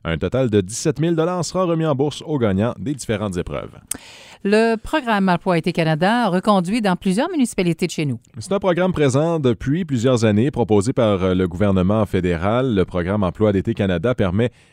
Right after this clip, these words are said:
Speaker 1: aux municipalités qui le désirent de recevoir une contribution salariale afin de pouvoir embaucher des jeunes durant l'été. L'objectif de ce programme est d'inciter les employeurs à créer de l'emploi pour les jeunes afin de leur faciliter l'insertion, euh, dans le monde du travail.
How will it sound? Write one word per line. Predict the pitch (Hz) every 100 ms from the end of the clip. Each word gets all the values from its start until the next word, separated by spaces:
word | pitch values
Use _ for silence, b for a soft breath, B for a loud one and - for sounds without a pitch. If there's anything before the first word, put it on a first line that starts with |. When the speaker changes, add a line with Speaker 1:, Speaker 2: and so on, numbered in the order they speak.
| b
Speaker 1:
aux | 107
municipalités | 151 175 160 - 139 131 156
qui | 147
le | 135
désirent | 120 104 151
de | 131
recevoir | 110 113 104 143
une | 131
contribution | 107 110 107 101 - 143
salariale | 127 101 87 120 135
afin | - 131
de | 107
pouvoir | - 101 147 -
embaucher | 120 123 110 - 151
des | 131 95
jeunes | 113 135 101
durant | 87 104
l'été. | 98 - 143 b b b
L'objectif | - - 87 151
de | 135
ce | 117
programme | 120 110 156
est | 139
d'inciter | 117 180 - 135 160
les | 131 113
employeurs | 98 101 117 139
à | 101
créer | - 104 147
de | 107 92 -
l'emploi | 80 110 127 117 170
pour | - 110
les | 101 87
jeunes | 110 147
afin | 104 117
de | 113
leur | 90
faciliter | 95 - 101 123 127
l'insertion, | 104 - 95 - 127 120
euh, | 87 85
dans | 98
le |
monde | 123 139
du | 95
travail. | - 85 87 156